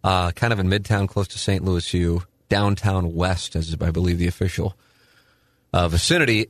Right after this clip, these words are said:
And I just remember how many people were there and just being like, "Oh, my God." Uh, and that's what stands out to me. And it was fun. It was a lot of work,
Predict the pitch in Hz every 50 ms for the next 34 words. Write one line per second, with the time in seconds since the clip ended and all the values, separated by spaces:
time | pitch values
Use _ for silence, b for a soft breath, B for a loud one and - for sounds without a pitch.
0 | - - 113 117 117 113 113 113 110 113 107 - - 110 113 127 120 - 135 120
1 | 110 107 107 110 110 104 110 104 95 110 107 104 98 87 - - - - 127 123
2 | 113 - 90 73 82 87 - 69 - - - _ - 95 95 92 92 - - 90
3 | 82 82 82 - - - - 98 101 123 165 165 123 - - _ - - 82 104
4 | 147 156 - - - - 101 - _ _ _ _ _ _ _ _ _ _ - 90
5 | 90 90 87 87 85 85 85 - 98 113 135 147 - 131 - - - - 104 95
6 | 95 92 90 107 117 117 - 110 147 190 214 156 175 185 147 - - - 165 170
7 | 127 85 82 95 101 104 120 110 87 87 92 90 95 135 160 123 101 90 107 -
8 | - _